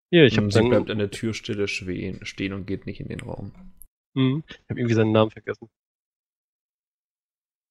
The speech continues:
Speaker 2: Ja, Tim. Äh.
Speaker 1: Ich glaub, der ist ein bisschen,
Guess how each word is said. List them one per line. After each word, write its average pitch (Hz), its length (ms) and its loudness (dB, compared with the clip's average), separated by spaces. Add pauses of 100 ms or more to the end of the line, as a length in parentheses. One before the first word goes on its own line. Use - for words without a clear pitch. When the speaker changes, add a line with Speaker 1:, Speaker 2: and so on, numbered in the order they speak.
(640)
Speaker 2:
Ja, 104 680 -2 (400)
Tim. 101 340 -6 (3000)
Äh. 104 480 -2 (2000)
Speaker 1:
Ich - 200 -16
glaub, 110 180 0
der 110 140 0
ist 104 100 -6
ein 110 80 -4
bisschen, 107 340 -4